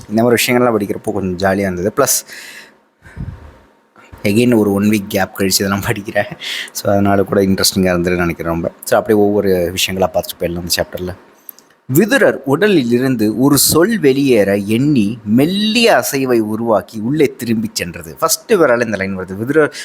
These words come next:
ஃபர்ஸ்ட் பீஷ்மர் சொல்லிட்டு போயிடுறாரு, உண்மையிலே விதுரருக்குள்ள நடக்கிறது என்ன அப்படின்னு சொல்லிட்டு. அதாவது எப்படின்னா, இப்போ பீஷ்மர் வந்து போன சாப்டர்ல இளைய யாதவன் செஞ்ச எல்லாமே கரெக்டுங்கிற மாதிரியான ஆர்கியூ பண்ணிக்கிட்டே இருக்கார்ல. இல்ல, actually அது போன சாப்டர் கூட இல்ல.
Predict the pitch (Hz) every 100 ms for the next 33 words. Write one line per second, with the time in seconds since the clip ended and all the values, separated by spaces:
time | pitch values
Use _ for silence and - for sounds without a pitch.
0 | - 160 - 165 160 147 - 131 127 107
1 | 104 95 - - - - - _ _ 113
2 | 160 160 165 139 139 127 139 120 104 117
3 | 156 160 123 101 101 95 95 95 95 185
4 | 254 269 190 160 233 151 98 127 123 101
5 | 180 - 160 - 147 113 113 107 120 -
6 | 135 87 92 - - - - - _ _
7 | _ _ _ _ 139 156 262 262 90 117
8 | 127 131 117 107 - 104 101 98 110 175
9 | 240 185 180 180 135 175 - 185 170 131
10 | 113 113 117 110 92 - 131 175 190 175
11 | - 101 92 92 95 87 - 82 82 82
12 | - - _ - - - 113 101 87 -
13 | 117 98 - 101 - - - 185 160 -